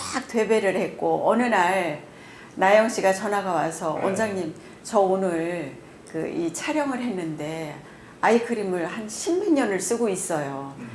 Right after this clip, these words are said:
Speaker 1: 가방에다 정말 열 몇 개씩 갖고 다니면서 좋다고 하는 사람도 주고, 근데 저희 아이크림이 이름만 아이크림이지 눈만 바르는 게 아니라서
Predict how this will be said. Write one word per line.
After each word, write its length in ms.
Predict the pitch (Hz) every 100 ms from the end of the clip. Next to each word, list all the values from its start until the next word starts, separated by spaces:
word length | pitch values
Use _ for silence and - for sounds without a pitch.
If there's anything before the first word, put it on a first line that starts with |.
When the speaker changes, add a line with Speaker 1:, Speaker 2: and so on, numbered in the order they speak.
| - -
Speaker 1:
가방에다 480 | - 202 190 185
정말 420 | 180 - 170 180 170
열 160 | 160
몇 180 | 185 196
개씩 280 | 190 165 170
갖고 280 | - 185 190
다니면서 720 | 185 160 151 151 156 185 190 175 - - -
좋다고 420 | - 220 226 240 208
하는 220 | 175 165
사람도 440 | 175 160 147 156
주고, 500 | 156 - 185 151 139 135 - - -
근데 200 | - 233
저희 300 | 233 214 226
아이크림이 960 | 180 170 190 220 208 175 160 160 175 139 - - - - - - -
이름만 480 | 196 220 262 254 240
아이크림이지 680 | 202 185 190 220 190 170 170
눈만 440 | 170 196 240 262 226
바르는 360 | 185 165 165
게 80 | 160
아니라서 840 | 165 151 143 156 151 233 202 139